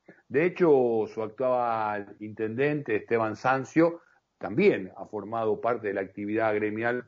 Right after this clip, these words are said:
pun-, puntualmente del sindicato Desmata, y con él tenemos la, la oportunidad de dialogar. Esteban Sancio, Edgardo Chini lo saluda por Radio Cooperativa, por estar en Alerta. Buenas tardes.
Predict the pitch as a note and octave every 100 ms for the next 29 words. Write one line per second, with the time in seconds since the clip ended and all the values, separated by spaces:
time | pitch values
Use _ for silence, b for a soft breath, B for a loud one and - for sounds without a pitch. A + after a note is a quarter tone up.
0 | - A2 A2 - A2+ B2 A#2 A#2 A2+ G2
1 | - G2+ G2 B2 - A2 B B B A#2
2 | B2+ F#3 G3 F#3 - - D3+ F3 G#3+ G3+
3 | D#3 D#3+ D3 C3+ B2+ A2 A#2+ A#2 A#2+ A#2+
4 | B2+ C#3 C3+ A#2+ A#2 A2+ A2 A2 A2 A2
5 | A2+ A#2+ D#3 E3 - b b - A2+ D3+
6 | C#3 D#3 E3 C#3 C#3+ D#3+ D#3 D#3+ C#3+ B2
7 | A#2 C3+ C3 A2+ A#2+ B2+ A#2 A2+ A#2 B2
8 | B2+ G#2+ A2+ A#2 B2 A#2 A#2 G#2+ G#2 A#2+
9 | - B2 F#2+